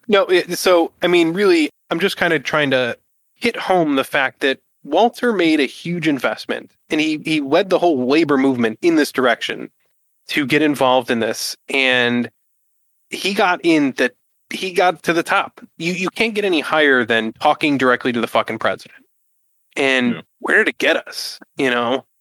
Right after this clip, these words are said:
Speaker 1: uh, some legislation that would have happened with or without him? You know, it, it's not, it's not a stellar record here. So the other thing that Walter comes up in a lot is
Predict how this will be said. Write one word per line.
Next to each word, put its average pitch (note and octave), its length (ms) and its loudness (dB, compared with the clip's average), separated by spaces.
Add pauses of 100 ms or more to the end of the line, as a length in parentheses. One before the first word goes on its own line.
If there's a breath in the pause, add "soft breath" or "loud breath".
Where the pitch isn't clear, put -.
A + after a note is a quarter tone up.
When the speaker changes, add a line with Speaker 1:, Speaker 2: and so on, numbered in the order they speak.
(160)
Speaker 1:
uh, D#3 120 -2
some D3+ 200 0
legislation C#3+ 600 0
that C3+ 60 0
would C3 120 0
have B2+ 240 -2
happened C3 500 -2
with A#2+ 220 0
or C3 80 2
without A2+ 340 2
him? A3+ 220 0 (880)
You D#3+ 100 0
know, A#2+ 260 0 (580)
it, - 480 -10
it's F3 180 -4
not, F#3+ 260 2 (180)
it's D#3 140 -2
not G#3 160 4
a D3+ 40 2
stellar B2+ 800 2 (640 loud breath)
record A#2 380 -4
here. - 340 -10 (480)
So E3 260 0 (560 loud breath)
the F#3 100 2
other C4+ 180 2
thing A3 260 -2
that E3+ 120 0
Walter D3 300 0
comes C#3 240 -6
up B2+ 200 -2
in C3 300 -2 (240)
a D3 60 -2
lot B2 400 0
is B2+ 400 -2